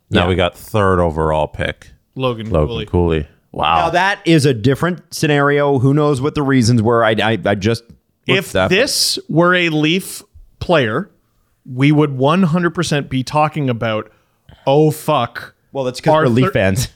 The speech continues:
Speaker 3: Yeah.
Speaker 2: And what, the worst is always right there.
Speaker 3: Exactly. You know, and so we would a hundred percent be talking about, "Uh-oh, the Leafs are in a pickle."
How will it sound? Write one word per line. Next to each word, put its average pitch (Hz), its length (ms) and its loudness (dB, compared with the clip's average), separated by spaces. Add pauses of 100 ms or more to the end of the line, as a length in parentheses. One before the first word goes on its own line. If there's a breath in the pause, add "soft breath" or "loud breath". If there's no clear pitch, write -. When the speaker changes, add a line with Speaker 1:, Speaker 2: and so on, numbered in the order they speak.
(140)
Speaker 3:
Yeah. 196 300 2
Speaker 2:
And 147 140 4
what, 202 320 -2
the 180 100 0
worst 214 340 0
is 160 120 2
always 175 360 4
right 151 220 0
there. 147 340 -2
Speaker 3:
Exactly. 175 720 -2 (260)
You 196 160 2
know, 185 240 2
and 175 180 2
so 175 260 2
we 170 240 2
would 202 160 2
a 170 80 2
hundred 196 320 0
percent 185 340 -2
be 170 120 0
talking 160 420 0
about, 135 380 0
"Uh-oh, 135 600 2
the 127 120 0
Leafs 131 300 0
are 131 140 2
in 120 120 -2
a 113 60 -6
pickle." 113 480 -4